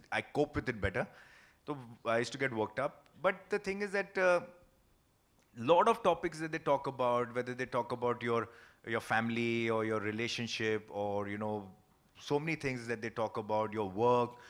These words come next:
compare you with your elder brother, so many things with your father, these things, and then they can, can they get nasty and say things. Then they also compare me with Ra-, Roger Federer, <laughs> Federer.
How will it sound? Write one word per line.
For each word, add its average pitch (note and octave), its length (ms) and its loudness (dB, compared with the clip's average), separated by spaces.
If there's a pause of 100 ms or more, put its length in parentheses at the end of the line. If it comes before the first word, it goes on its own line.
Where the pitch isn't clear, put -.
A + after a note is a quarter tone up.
(160)
compare A2+ 360 0
you A#2 160 0
with A2 200 -4
your A2 200 2
elder G#2+ 220 -2
brother, A2 480 0 (280)
so F#3 200 0
many F#3 180 -2
things C3 280 -4
with A#2 120 -6
your A#2 120 0
father, A2+ 560 4
these C#3+ 260 -8
things, F#3+ 260 -2
and D#3 140 -2
then D3+ 140 -4
they D3 80 -4
can, C3+ 260 -6
can B2+ 140 -2
they C3 60 -4
get B2 280 -2
nasty A2 680 0 (300)
and G#2+ 160 -6
say A#2+ 200 -2
things. G#2+ 420 -4
Then A2+ 160 -4
they A#2 80 0
also A2+ 240 -2
compare A#2 320 -2
me A#2 140 -4
with A2 180 -4
Ra-, G#2 180 0
Roger A2 280 2
Federer, G#2 500 0
<laughs> - 40 -6
Federer. A#2 380 2